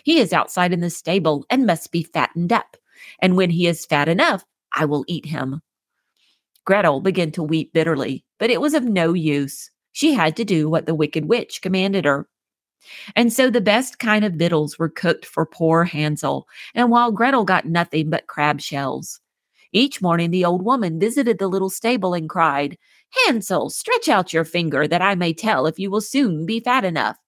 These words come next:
Hansel, however, used to hold out a little bone, and the old woman, who had weak eyes, could not see what it was, and supposing it to be Hansel's finger,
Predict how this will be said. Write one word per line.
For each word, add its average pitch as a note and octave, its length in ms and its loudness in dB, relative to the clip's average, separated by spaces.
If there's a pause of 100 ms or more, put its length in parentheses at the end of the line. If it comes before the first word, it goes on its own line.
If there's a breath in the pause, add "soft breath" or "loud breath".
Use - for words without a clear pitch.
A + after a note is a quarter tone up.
(1000)
Hansel, F#4+ 520 -4
however, E3 560 0 (240 loud breath)
used D#4 240 0
to C#4+ 100 2
hold B3 220 2
out A3 160 2
a G#3+ 40 2
little G#3 280 0
bone, G3 500 -2 (240 loud breath)
and A#3 180 2
the A#3 160 4
old B3+ 220 2
woman, E3 380 0 (100)
who C4 140 2
had F#3+ 240 0
weak D#3+ 260 0
eyes, C#3+ 440 -2 (180)
could A3+ 120 4
not F3+ 240 -2
see A3+ 220 -6
what D#3 180 0
it - 120 -2
was, F3+ 500 0 (460 loud breath)
and C#4+ 180 0
supposing G3 560 0
it - 140 -2
to - 80 -16
be D#3+ 240 0
Hansel's D#3+ 460 -2
finger, E3+ 460 0